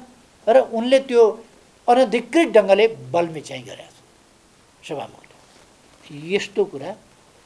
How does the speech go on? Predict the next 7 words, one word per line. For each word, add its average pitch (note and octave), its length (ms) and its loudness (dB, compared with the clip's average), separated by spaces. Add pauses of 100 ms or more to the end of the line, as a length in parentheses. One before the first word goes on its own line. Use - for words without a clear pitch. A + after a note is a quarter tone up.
(320)
यो F3+ 340 0
गठबन्धनको F3+ 840 0
निरीहता F3 640 -2
हो। F3 220 -4 (1400)
पद G#3+ 200 6
लोलुपता G#3+ 540 4
हो, G3+ 280 0